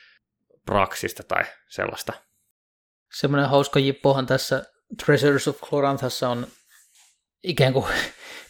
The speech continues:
Speaker 2: pitkän linjan puuhaajille, että tää on, aikanaan oli semmonen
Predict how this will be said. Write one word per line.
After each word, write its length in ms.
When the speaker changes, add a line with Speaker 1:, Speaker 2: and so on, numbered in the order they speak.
Speaker 2:
pitkän 360
linjan 400
puuhaajille, 680
että 180
tää 220
on, 220
aikanaan 540
oli 140
semmonen 400